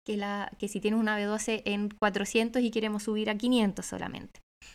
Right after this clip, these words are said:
Así que, eh, si tienes un déficit de B doce, te recomiendo ir un médico o médica especializada en este tema. Ya en este aspecto, si necesitas asesoría para suplementar tu vitamina B doce, yo feliz de ayudarte en esto.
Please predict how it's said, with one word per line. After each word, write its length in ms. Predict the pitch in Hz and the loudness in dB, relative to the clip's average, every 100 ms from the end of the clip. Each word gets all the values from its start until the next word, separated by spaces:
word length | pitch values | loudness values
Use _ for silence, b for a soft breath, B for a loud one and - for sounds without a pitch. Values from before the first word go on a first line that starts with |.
| B B B B B | B B B B B
Así 280 | 220 277 277 | -4 -2 -2
que, 300 | 311 320 - | -2 -2 -6
eh, 200 | - 214 | -4 -2
si 180 | 208 202 | -2 -4
tienes 340 | 202 285 247 220 | 0 2 2 2
un 120 | 190 | 0
déficit 460 | 202 240 233 269 | 0 -2 0 0
de 120 | 262 285 | 0 -2
B 120 | 302 | 0
doce, 260 | 320 339 294 | -2 -2 -2
te 80 | |
recomiendo 500 | 226 208 196 208 214 | -2 -2 -2 -2 0
ir 200 | 214 226 214 | 0 0 -2
un 100 | 196 | -2
médico 540 | 208 208 214 226 220 B B | 2 0 0 0 -2 B B
o 80 | - | -2
médica 260 | 196 208 214 | 2 2 0
especializada 800 | 202 202 190 185 - - 262 262 | -2 -4 -2 -4 0 6 6 6
en 80 | |
este 220 | 240 - 196 | 0 -4 -8
tema. 260 | - - - - - B - | -8 -10 -16 -20 -20 B -4
Ya 240 | 202 233 | 0 0
en 100 | 196 | 0
este 180 | 208 214 | 0 0
aspecto, 460 | 226 262 277 - 226 | 2 4 4 2 -2
si 160 | 220 | 0
necesitas 540 | 190 - - 240 269 277 | -2 -4 -8 -6 -4 -2
asesoría 640 | 269 262 269 254 262 277 B _ - | -4 -4 -2 0 0 -2 B _ -4
para 160 | 233 254 | -2 0
suplementar 520 | 269 277 277 269 285 | -2 -4 -4 -4 -2
tu 120 | 277 | -2
vitamina 400 | 269 277 277 277 | -4 -4 -2 -2
B 100 | 269 | -2
doce, 240 | 269 277 240 | -4 -4 -4
yo 100 | 233 | -4
feliz 380 | 226 208 240 | -4 0 2
de 80 | 285 | 4
ayudarte 460 | 262 254 262 262 254 | 4 4 2 0 -2
en 80 | 240 | -2
esto. 400 | 240 - 285 | -4 -2 -2